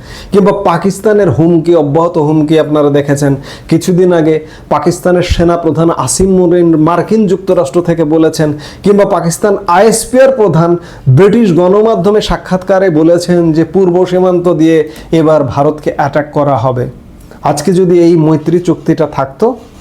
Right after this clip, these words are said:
তাহলে বাংলাদেশকে এইভাবে ব্যবহার করার কোনো সুযোগ ছিল না। থাকতো বলে এখন সাতানব্বই সালে চুক্তির মেয়াদ শেষ হয়েছে, আঠাশ বছর হয়ে গেছে।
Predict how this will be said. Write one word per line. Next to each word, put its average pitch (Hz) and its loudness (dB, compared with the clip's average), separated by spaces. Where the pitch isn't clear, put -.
তাহলে 156 0
বাংলাদেশকে 175 2
এইভাবে 160 4
ব্যবহার 143 0
করার 135 -2
কোনো 135 -2
সুযোগ 139 -2
ছিল 131 -2
না। 120 -2
থাকতো 214 2
বলে 254 2
এখন 220 2
সাতানব্বই 226 0
সালে 247 2
চুক্তির 214 0
মেয়াদ 160 0
শেষ 143 -4
হয়েছে, 123 -2
আঠাশ 165 0
বছর 175 0
হয়ে 147 2
গেছে। 123 -6